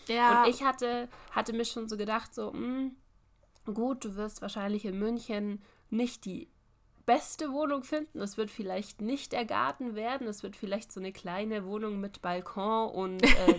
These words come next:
Speaker 2: zwei
Speaker 1: <laughs>
Speaker 2: Zimmern und, ähm, schönem, schönem Blick auf einen, auf einen Park oder was auch immer werden. Ich war sehr desillusioniert damals.
Speaker 1: Ja, und, äh,
Speaker 2: Ähm.
Speaker 1: möchtest du beschreiben, wie da,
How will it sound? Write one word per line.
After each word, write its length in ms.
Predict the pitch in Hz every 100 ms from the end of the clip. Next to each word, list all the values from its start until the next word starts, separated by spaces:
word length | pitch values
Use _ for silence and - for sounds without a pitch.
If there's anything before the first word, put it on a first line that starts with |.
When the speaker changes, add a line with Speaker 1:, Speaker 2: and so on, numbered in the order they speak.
| -
Speaker 2:
zwei 200 | - 349
Speaker 1:
<laughs> 120 | -
Speaker 2:
Zimmern 580 | - 254 269 254 262 254
und, 500 | 196 185 185 190 262 - - - - 214
ähm, 520 | - 190 185 180 180 - - -
schönem, 520 | - 247 214 196 190 - - -
schönem 380 | - 226 208 190
Blick 340 | 226 269 277
auf 200 | 196 202
einen, 240 | 180 180 175 -
auf 180 | - 190
einen 160 | 180 170
Park 460 | - 220 285 302
oder 180 | - 214
was 160 | 220 -
auch 140 | 220
immer 300 | 247 254 240
werden. 440 | 240 269 277 294 277
Ich 140 | -
war 160 | 185 185 -
sehr 340 | 185 190 202 208
desillusioniert 880 | 190 208 208 196 202 196 208 247 -
damals. 460 | 247 262 285 -
Speaker 1:
Ja, 460 | 190 185 180 165 160
und, 200 | 190 202
äh, 240 | - 220 220
Speaker 2:
Ähm. 80 |
Speaker 1:
möchtest 340 | 214 220 220 202
du 60 |
beschreiben, 500 | 196 202 - 190 196
wie 80 | 190
da, 200 | 185 185